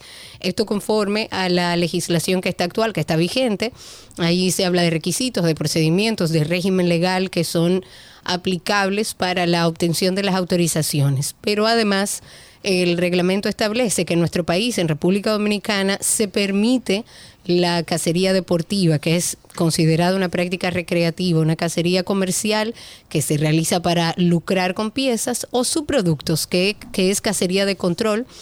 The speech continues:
y que se practica para regular poblaciones de especies definidas, o sea, que son las invasoras y que ponen en riesgo el sistema productivo nacional,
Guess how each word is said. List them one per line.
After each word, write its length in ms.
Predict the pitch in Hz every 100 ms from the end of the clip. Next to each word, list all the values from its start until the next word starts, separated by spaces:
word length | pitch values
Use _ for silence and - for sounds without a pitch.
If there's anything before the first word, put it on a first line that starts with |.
| - - -
y 80 | 214
que 140 | 226 208
se 180 | 220
practica 640 | 202 202 196 - 240 190 196
para 300 | 196 180 185
regular 880 | 196 196 202 190 208 196 202 214 226
poblaciones 720 | 202 180 175 - 185 190 175
de 80 | 165
especies 440 | - 180 175 185
definidas, 800 | 180 - 170 180 185 170 196 - - - - -
o 100 | 156
sea, 160 | 165
que 100 | 156
son 220 | 147 175
las 100 | 190
invasoras 640 | 190 190 170 - 208 185 175
y 60 |
que 140 | 165 165
ponen 400 | - 233 277 226
en 100 | 185
riesgo 520 | 180 190 175 170 175
el 140 | - 165
sistema 420 | 175 - 180 196
productivo 540 | 202 185 170 196 185
nacional, 640 | 185 170 175 165 180 196